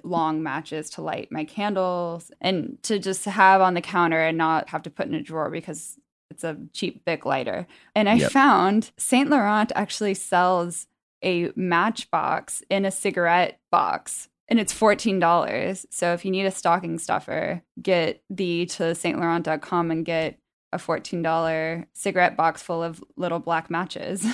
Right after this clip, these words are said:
Speaker 1: <laughs>
Speaker 2: That's chic.
Speaker 1: I mean, i-, is Saint Laurent still chic?
Speaker 2: I, I don't know. Maybe. A lot of people were asking for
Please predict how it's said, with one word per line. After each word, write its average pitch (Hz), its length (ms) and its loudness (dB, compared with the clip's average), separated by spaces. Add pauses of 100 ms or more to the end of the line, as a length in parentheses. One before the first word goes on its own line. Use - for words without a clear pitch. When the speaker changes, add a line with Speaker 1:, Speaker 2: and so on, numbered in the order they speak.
Speaker 1:
<laughs> - 180 -16
Speaker 2:
That's - 220 4
chic. - 460 -2 (200)
Speaker 1:
I 196 60 -2
mean, 202 200 4
i-, - 120 -2
is 208 120 4
Saint - 180 2
Laurent 190 340 4
still 180 220 0
chic? 170 380 -6 (200)
Speaker 2:
I, 139 140 8
I 139 80 8
don't 185 160 10
know. 101 180 12
Maybe. 107 540 6 (680)
A 131 60 6
lot 135 180 12
of 175 60 8
people 170 200 2
were 143 80 12
asking 123 420 8
for 104 640 8